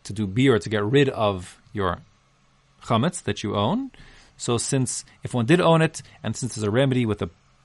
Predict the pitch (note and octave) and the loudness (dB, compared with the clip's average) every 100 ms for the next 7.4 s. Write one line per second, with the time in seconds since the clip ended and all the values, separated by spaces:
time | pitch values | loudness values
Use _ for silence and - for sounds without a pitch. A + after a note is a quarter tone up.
0 | _ A#2 A2+ A#2 B2+ B2+ A#2+ G#2+ F#2+ - | _ 2 2 2 0 2 2 0 -6 -14
1 | _ _ - - - D3 F#3 F#3+ F3 F#3+ | _ _ -14 -8 4 6 6 4 4 4
2 | G3 G#3+ - - - - - - B2 A#2+ | 4 0 -6 -18 -20 -20 -18 -4 2 2
3 | A#2 A2 G2 G#2+ C#3 G#3 B3 - _ - | 2 -2 -6 -4 2 2 2 -6 _ -6
4 | C3 C3 - B2+ A#2 A2 B2+ C#3 B2+ C3 | 2 2 4 2 2 2 6 6 6 2
5 | A#2+ A2 G#2 D2+ - F#2+ A#2 B2+ A#2+ A2+ | 4 4 2 -2 -8 -6 0 2 4 4
6 | A#2 A2 - G#2+ F#2+ G#2+ G#2 G#2 - A2+ | 2 0 -6 -2 0 2 0 -2 -4 -4
7 | F#2 F#2 D3+ B3+ | -4 0 2 2